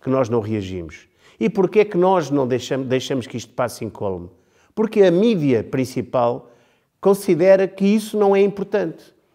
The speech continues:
Ou seja, se me permitem, alguém que mata, eh, assassina cinquenta muçulmanos na Nova Zelândia é imediatamente rotulado de extrema esquerda, de extrema direita, um, um ultradireitista. Se calhar é.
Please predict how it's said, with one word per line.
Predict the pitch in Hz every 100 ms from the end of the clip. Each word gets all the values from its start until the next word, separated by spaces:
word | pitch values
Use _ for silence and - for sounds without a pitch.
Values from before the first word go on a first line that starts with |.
| _ -
Ou | 196
seja, | - 190 139 107 92 - _ _ _ _ _ _ _ _
se | - -
me | 165
permitem, | 180 180 254 240 147 101 90 - _ _ _
alguém | - 135 139 220
que | 220
mata, | 175 180 156 - 110 92 90 _ _ _ -
eh, | 120 120 113 107 98 - _ _ _ -
assassina | - 151 - 196 135 92
cinquenta | - 127 196 170 160 123 110 -
muçulmanos | 139 135 156 170 156 143
na | 143
Nova | 143 139
Zelândia | 117 147 117 107 - - -
é | 147
imediatamente | 160 165 170 170 165 -
rotulado | 143 151 147 160
de | -
extrema | - 165 160
esquerda, | 139 - 180 180 160
de | 117
extrema | - 196 165
direita, | 147 156 175 180 180 - _ _ -
um, | 156 170 165 156
um | 165 175
ultradireitista. | 202 202 180 165 - 143 147 160 147 143
Se | -
calhar | 233 247 208
é. | 185 120